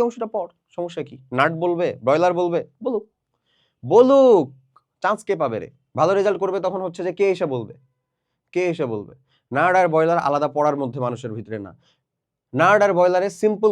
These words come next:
উদাহরণ হচ্ছে যেটি বাইরের সম্পর্কে জ্ঞান রাখে না, literally, হ্যাঁ, আপডেটেড নিউজ একেবারে,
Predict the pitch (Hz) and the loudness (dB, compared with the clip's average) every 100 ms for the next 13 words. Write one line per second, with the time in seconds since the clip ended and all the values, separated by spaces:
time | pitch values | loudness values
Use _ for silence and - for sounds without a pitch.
0 | 190 185 175 170 170 - 190 254 _ _ | 0 0 0 -2 -6 -4 -4 -4 _ _
1 | _ _ 117 156 180 131 147 175 196 170 | _ _ -4 -4 -2 2 4 4 0 -2
2 | 160 147 147 156 139 160 143 151 156 - | -6 -4 -6 -4 -2 -2 -4 -4 -8 -10
3 | _ 131 131 143 143 160 180 - _ _ | _ -6 -4 -6 -6 -6 -8 -10 _ _
4 | 151 156 190 196 175 196 190 165 _ _ | 0 2 4 4 4 2 2 -6 _ _
5 | _ _ 151 185 180 | _ _ -8 -2 0